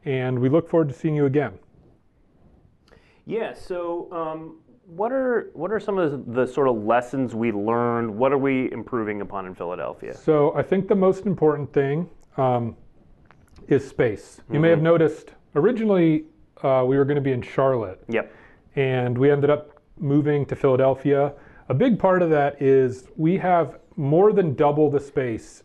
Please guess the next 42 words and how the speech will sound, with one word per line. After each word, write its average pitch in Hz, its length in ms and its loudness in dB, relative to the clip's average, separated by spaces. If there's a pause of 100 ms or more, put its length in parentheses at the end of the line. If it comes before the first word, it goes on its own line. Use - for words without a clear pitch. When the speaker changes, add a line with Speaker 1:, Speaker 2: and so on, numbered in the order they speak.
Speaker 1:
in 123 220 -6
Philadelphia. 120 580 0
Slightly 196 400 0
more, 127 200 0
but 143 160 -4
more 160 140 4
than 175 160 2
Speaker 2:
Oh, - 20 0
Speaker 1:
double 151 240 4
Speaker 2:
from, 139 80 4
Speaker 1:
the 139 80 2
space - 100 -6
Speaker 2:
from 156 320 4
Vegas. 110 340 -2
Speaker 1:
than 135 180 0
we 135 80 2
had 127 160 0
in 120 120 -4
Vegas. 98 360 -4
Speaker 2:
Okay. - 280 0 (300)
Speaker 1:
So, 135 500 2 (600)
you 151 120 0
know, 123 220 2
we 143 220 2
saw 170 200 2
how 180 100 4
big 160 260 2
Vegas 143 380 0
was. 120 420 -2 (500)
Uh, 120 160 2
Philadelphia 151 580 4
is 131 160 -6
gonna 139 200 -2
be 127 380 -2 (540)
a 120 40 -2
bit 156 220 0
more 151 240 2
than 131 160 -2
double 127 320 2
the 117 100 -4
size. 90 540 -10
Speaker 2:
Yeah. 101 160 -2